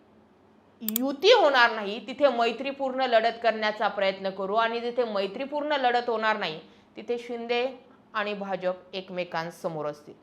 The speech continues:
हा, कार्यकर्त्यांना सांगू, टोकाची टीका नको, पण ह्या बोलण्याच्या गोष्टी राहिल्या. अप्रत्यक्षरित्या फडणवीसांनी शिंदे आणि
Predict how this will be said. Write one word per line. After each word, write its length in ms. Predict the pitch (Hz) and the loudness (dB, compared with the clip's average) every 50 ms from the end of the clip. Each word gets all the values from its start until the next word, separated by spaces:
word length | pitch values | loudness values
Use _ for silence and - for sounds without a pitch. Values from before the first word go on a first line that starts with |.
| _ _ _ _ _ - - _ - - | _ _ _ _ _ -20 -20 _ 4 8
हा, 140 | 269 277 220 | 8 8 8
कार्यकर्त्यांना 760 | - - 190 185 208 214 220 254 247 254 277 277 277 277 277 | 6 4 4 4 4 6 6 6 6 6 6 6 6 4 2
सांगू, 320 | 277 302 285 311 294 254 | 2 0 0 2 2 0
टोकाची 500 | 220 220 220 202 214 240 226 226 247 233 | 0 0 -2 0 2 2 2 2 2 -4
टीका 300 | 220 226 208 196 208 185 | -6 -6 -4 0 0 0
नको, 360 | 170 160 147 - - 113 - - - - | 0 0 -6 -10 -12 -18 -18 -18 -18 -14
पण 120 | 202 214 214 | -12 -8 -8
ह्या 100 | 226 220 | -8 -8
बोलण्याच्या 600 | 190 190 190 196 208 214 220 220 220 220 208 175 | -6 -4 -4 -4 -2 0 -2 -2 -2 -2 -4 -4
गोष्टी 360 | 170 170 170 - - 185 165 | -4 -4 -8 -8 -8 -6 -6
राहिल्या. 300 | 160 151 156 156 160 160 - - _ _ _ _ - _ _ _ _ _ _ _ _ - - - 269 | -6 -6 -10 -12 -16 -16 -18 -20 _ _ _ _ -20 _ _ _ _ _ _ _ _ -6 0 6 8
अप्रत्यक्षरित्या 960 | 269 269 269 262 240 240 - - 220 220 - - 214 185 196 185 214 208 | 8 8 8 8 6 6 4 0 -2 0 0 -2 -2 -2 0 2 2 2
फडणवीसांनी 960 | 208 202 - 202 180 185 190 190 190 196 190 196 214 190 185 180 175 180 196 208 | 2 4 4 4 4 4 2 -2 -2 -4 -4 0 0 0 0 0 -2 -6 -6 -8
शिंदे 480 | - - 240 220 208 208 202 202 208 | -10 -10 -8 -6 -4 -2 0 0 0
आणि 300 | 214 208 226 196 185 185 | 0 0 -2 -2 -2 -2